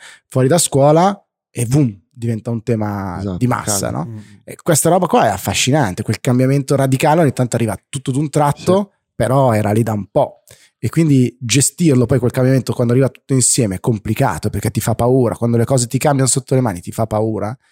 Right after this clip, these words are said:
Speaker 1: e, e, e, e, e tu vuoi solo pensare alle tue robe, cioè tu vuoi pensare a come far star bene te stesso, la tua famiglia, avere il grano sufficiente per fare quello che vuoi e avere le tue passioni, no?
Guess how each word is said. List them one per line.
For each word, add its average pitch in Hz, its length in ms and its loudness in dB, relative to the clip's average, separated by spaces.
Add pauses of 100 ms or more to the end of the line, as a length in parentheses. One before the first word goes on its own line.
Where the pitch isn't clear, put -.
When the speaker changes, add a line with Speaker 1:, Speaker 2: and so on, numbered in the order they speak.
(380)
Speaker 1:
e, - 380 -14
e, 110 220 -14
e, - 180 -18
e, - 220 -14
e 113 160 -10
tu 123 200 -4
vuoi 107 200 -8
solo 104 260 -2
pensare 98 380 -4
alle 85 80 -10
tue 98 160 -10
robe, 90 340 -16
cioè - 240 -12 (720)
tu 123 120 -4
vuoi 101 120 -4
pensare 95 520 -6
a 87 100 -16
come 113 160 -4
far 98 180 -6
star 101 180 -8
bene 92 200 -8
te 120 120 -2
stesso, 110 560 -4
la 101 80 -10
tua 117 140 -2
famiglia, 110 640 -4 (440)
avere 107 260 -4
il 104 520 -16
grano 117 340 -2
sufficiente - 540 -2
per - 120 -6
fare 107 240 -2
quello 117 180 -2
che 107 120 -4
vuoi 107 460 2 (580)
e 104 480 -2
avere 101 240 -12
le 90 60 -12
tue 98 140 -16
passioni, - 600 -6
no? - 160 -18